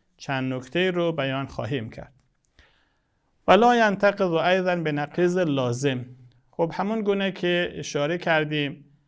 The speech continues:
مواردی که به عنوان شبهه برای تعریف تقابل مطرح هستند که شاید این موارد تعریف تقابل رو نقض کرده باشند، اینا رو مورد بررسی قرار می‌داد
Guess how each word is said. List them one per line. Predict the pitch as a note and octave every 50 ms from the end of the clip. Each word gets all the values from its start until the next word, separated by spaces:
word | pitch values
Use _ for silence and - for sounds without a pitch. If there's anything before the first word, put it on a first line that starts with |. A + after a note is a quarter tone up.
| _ _ _ _ _ _ _
مواردی | D3 C#3+ D3+ D3+ D3 D3 D3 D3+ E3 F3 E3+ E3+ E3
که | E3 - - D#3 D#3 D#3 D3+ D3 - - - _ _ -
به | C3+
عنوان | C#3 C#3 C#3 C#3 C#3 C#3 D3 D#3+ F3 F#3 F#3 F3 E3+ E3+ E3 D#3
شبهه | - - - C3+ C3 B2+ - - - D#3 E3 E3+ E3 D#3+
برای | D#3 C#3 C3 C3+ C3 C#3 D3 D3+ D3+ D3 D3+ D3+ D3
تعریف | D3 - - B2+ B2 C3 C3+ C3 - -
تقابل | - C#3 C3 C3+ - C3 C3 C#3 E3 F3+ E3
مطرح | C#3+ C3 B2 B2 - - B2+ A#2+ - C#3+
هستند | C#3 B2+ - - E3 F3 G3 G#3+ A3 G#3+ - - - - _ _ _ _ _ _ _
که | - C#3+ C#3+
شاید | C#3+ - E3 F3 E3+ D#3+ D#3 D3 D3+
این | D3+ D3 C#3
موارد | C3+ C3+ C3+ C3 C3+ C3 C3 D#3 E3+ F3+ F3 F3
تعریف | - - C3+ C3 C3 B2 - -
تقابل | - B2+ B2+ - C3 B2 A#2+ C3+ D3+ D#3 D3+
رو | D#3 D3
نقض | D3+ E3+ F3+ E3+ - - - - -
کرده | - B2+ B2+ C3 B2+ C3+
باشند، | B2+ C3 C3+ C3+ - - F#3+ G3 G#3 G#3+ G#3+ A3 G#3+
اینا | E3 D3 D#3 E3+ F3+
رو | F3+ F#3+
مورد | F3+ D#3+ D3 D3+ D#3+ D#3 D3
بررسی | C#3+ C3 A#2+ B2+ B2 - - G3
قرار | G3+ - G#3 G3 F#3+ F#3 F3
می‌داد | F3 E3+ E3 E3+ E3 E3 E3 -